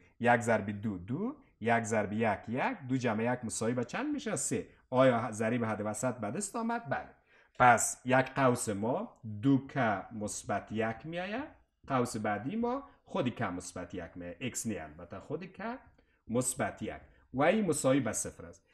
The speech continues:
در اینجا قیمت که منفی یک بر دو به دست می‌آید و در اینجا هم قیمت که مساوی به منفی یک، یا اون که یک، یک بر دو و که دو هم مساوی به منفی یک به دست می‌آید که ما و شما به این ترتیب جوابش را حاصل کردیم.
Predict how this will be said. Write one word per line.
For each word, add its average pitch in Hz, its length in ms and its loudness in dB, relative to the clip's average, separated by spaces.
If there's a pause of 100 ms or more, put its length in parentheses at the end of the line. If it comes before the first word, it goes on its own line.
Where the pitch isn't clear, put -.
(200)
در 131 100 6
اینجا 170 240 4
قیمت 143 480 0
که 107 340 0
منفی 117 420 0
یک 104 200 0
بر 104 240 -4
دو 90 160 -10
به 135 160 -8
دست 165 260 -12
می‌آید 220 400 -8 (280)
و 156 180 2
در 165 100 0
اینجا 185 260 -2
هم 185 140 -6
قیمت 113 380 -6
که 160 120 -6
مساوی 160 380 -2
به 131 100 2
منفی 98 340 -4
یک، 85 220 -6
یا 98 100 -4
اون 101 140 -4
که 101 180 -6
یک، 107 280 -2
یک 92 240 -8
بر 90 180 -8
دو 147 180 -8
و 240 100 -4
که - 140 -14
دو 117 200 -8
هم 190 160 -10
مساوی 127 320 -10
به 196 140 -6 (440)
منفی 139 460 -4 (220)
یک 113 300 2
به 87 100 -8
دست 98 240 -10
می‌آید 160 200 -8
که 160 80 -8
ما 123 80 -2
و 107 60 -2
شما 123 200 -4
به 110 100 -2
این - 80 -2
ترتیب 220 360 -8
جوابش 139 380 -2
را 233 120 0 (320)
حاصل 95 360 -2
کردیم. 117 440 -8